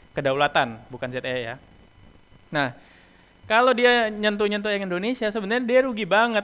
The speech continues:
Tadinya Indonesia yang pemimpin tradisional Asia Tenggara diem, jadi gerah kan? Dan sebenarnya kita punya peluang menggalang kesamaan sikap dengan negara-negara yang disinggung klaim wilayah kedaulatannya.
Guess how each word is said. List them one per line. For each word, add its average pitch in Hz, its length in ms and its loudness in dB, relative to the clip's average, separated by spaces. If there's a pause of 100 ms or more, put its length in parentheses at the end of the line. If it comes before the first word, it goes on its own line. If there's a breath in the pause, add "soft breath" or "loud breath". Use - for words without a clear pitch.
(140)
Tadinya 190 320 0
Indonesia 175 720 0
yang 165 160 -2
pemimpin 165 320 -6
tradisional 165 560 -2
Asia 165 160 -4
Tenggara 156 560 0 (720)
diem, 160 320 2 (640)
jadi 165 400 0 (560)
gerah 196 240 4 (160)
kan? 311 40 -6 (680 loud breath)
Dan 151 160 2
sebenarnya 151 480 -6
kita 185 160 -4
punya 175 320 -4
peluang 156 320 2
menggalang 175 800 2 (400)
kesamaan 160 480 0
sikap 185 320 -2
dengan 175 240 -4
negara-negara 151 560 0
yang 202 200 0 (200)
disinggung 165 560 -6 (480)
klaim 147 400 -6 (160)
wilayah 135 400 -2 (240)
kedaulatannya. 120 800 -4